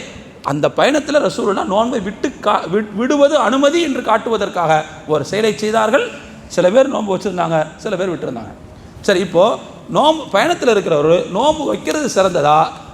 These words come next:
விடுறது சிறந்ததா அப்படின்னா, ஒரே ஒரு சின்ன வரலாற்று குறிப்பு. இது யாரு இந்த ஸ்-,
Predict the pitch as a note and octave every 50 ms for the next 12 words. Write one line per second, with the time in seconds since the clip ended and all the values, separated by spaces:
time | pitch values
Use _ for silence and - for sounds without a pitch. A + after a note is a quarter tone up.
0 | - F3 B3+ C#4+ D4+ D4 C4+ G#3 - F#3+ F#3 F3+ E3+ D#3 D3+ C#3+ C#3 C3+ - -
1 | - - D#3+ D#3 D3+ C3 A#2+ C3 C#3+ E3+ F#3+ - - - - - - - - -
2 | - - - - - - - - - - - - - - - - - - - -
3 | - - - - - - - - - - - - - - F#3 G3 A3 A#3 A3+ G3
4 | F3+ E3 D3 C#3+ C3+ - - - - A3+ A3+ A3 F#3 D#3 C#3 B2 - D#3 F3 G3
5 | A3 A3+ G3 - E3 - D#3 D#3 E3+ C3 D3 A2+ - - - - - - - -
6 | - - - - - - - - - - - - - - - - - - - -
7 | - - D3+ E3 D#3+ F3+ - G#4 - C#4 A3+ G3+ F3+ F3 E3 D#3+ D#3 D#3 D3+ D3+
8 | D3 D3 D3 D3 D3+ D3 - - - - - - - - - - - F3+ F3 F3+
9 | - - -